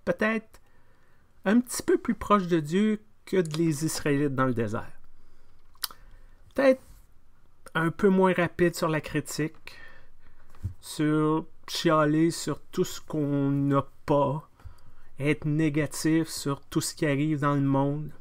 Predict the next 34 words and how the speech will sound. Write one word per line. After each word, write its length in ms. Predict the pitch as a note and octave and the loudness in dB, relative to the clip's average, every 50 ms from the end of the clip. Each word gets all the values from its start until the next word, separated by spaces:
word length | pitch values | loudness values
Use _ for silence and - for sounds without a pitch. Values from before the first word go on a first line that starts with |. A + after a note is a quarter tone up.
| - - - - - - - - - - - - - - - - - - - - - - - - - - - - | -14 -16 -16 -16 -16 -16 -16 -16 -16 -16 -18 -18 -18 -18 -18 -18 -18 -18 -20 -20 -20 -20 -20 -20 -20 -20 -12 -8
Un 120 | A#2 C#3 | -8 -6
peu 140 | - - D#3 | -2 -2 -2
plus 320 | D3 - E3 E3+ E3 D3+ | -2 2 2 2 2 2
de 80 | C#3+ D3+ | 0 -2
positif. 880 | C#3 - - D3 D3+ C#3 C3 - - - D3+ D#3+ D#3 - - - - - - - - - | -2 0 -2 -2 0 -2 -4 -8 -6 -6 -4 -4 -4 -8 -14 -20 -20 -20 -20 -14 -4 -2
Encore 340 | E3 F#3 - C4+ B3+ A#3+ | 0 4 4 6 6 8
une 80 | B3+ A3+ | 6 6
fois, 280 | - - B3 A#3 A#3+ A#3 | 4 6 6 8 8 6
je 140 | - - | 6 4
le 80 | G3 F#3+ | 4 4
sais, 360 | F3+ - - - A#3 A#3 B3 | 4 0 0 2 4 4 4
c'est 300 | A#3 - - F#3 F#3+ G3+ | 2 2 0 0 0 0
pas 300 | G3 - - F3+ F#3 G3+ | 0 0 2 4 4 4
facile. 800 | G3 - G#3 G3 F#3 - - - E3+ F3+ F3+ F3+ F3 D#3+ C#3+ - - - - - - - - - - - - - - - - - - - - - - - - - - - - - - - - - - - - - | 4 4 0 0 0 0 0 2 2 4 4 2 0 -2 -4 -6 -10 -18 -20 -20 -20 -20 -20 -20 -18 -18 -18 -18 -20 -20 -20 -20 -20 -20 -20 -20 -20 -20 -20 -20 -16 -14 -12 -12 -12 -12 -12 -14 -16 -16 -8 -4
Les 220 | D3+ C#3+ E3+ F3 | 0 2 4 6
nouvelles 460 | F3 F3+ G3 F3 D#3+ F#3 F#3 F#3+ F#3 | 6 6 4 4 6 6 6 8 8
autour 360 | F3+ F3 E3+ - G3 F#3 F3+ E3+ | 8 6 6 6 4 4 4 6
de 140 | E3 F3+ | 4 4
nous 240 | F3 E3+ F3 E3 - | 4 4 2 2 2
autres, 220 | E3+ E3+ E3+ E3+ - | 2 2 2 0 0
c'est 180 | - E3+ - | -2 -4 0
toujours 340 | - F3+ D#3+ D#3 E3+ E3+ E3+ | 0 -2 0 2 2 2 2
des 140 | D#3+ E3 E3 | 2 0 0
catastrophes. 1000 | - F3 E3 - F3 D#3 - - - - - D3+ D3+ D#3 - - - - - - - - - - - - - - - - - - - - - - - _ _ _ _ _ - | 0 -4 -2 -2 -2 -4 -4 -6 -10 -8 -4 -4 -4 -4 -4 -8 -14 -16 -16 -16 -18 -18 -18 -18 -20 -20 -20 -20 -20 -20 -20 -20 -20 -20 -20 -20 -20 _ _ _ _ _ -12
C'est 160 | - - D#3 | -4 -4 -2
toujours, 500 | - - F3+ E3+ E3 F3 F#3 F#3 F#3 F3 | 0 0 0 2 4 4 6 6 6 4
c'est, 220 | F3 - - - C3+ | 2 -2 -4 -6 -6
c'est 220 | - - - E3+ | -8 -6 -4 -2
un 140 | E3+ E3+ E3+ | 0 2 2
bon 320 | D#3 C3+ E3+ E3 F3+ F#3 | 2 2 2 4 4 4
défoulement, 680 | E3 F3 F#3 F3+ - - G3+ F#3 E3+ D3+ D3+ E3 E3+ E3 | 6 6 4 4 6 4 4 6 6 4 2 2 0 -2
je 160 | D3 - F#3+ | -2 0 0
le 100 | F#3+ F3+ | 0 0
sais. 380 | - - - - - C3+ C3+ | -2 -4 -6 -4 -2 -2 -2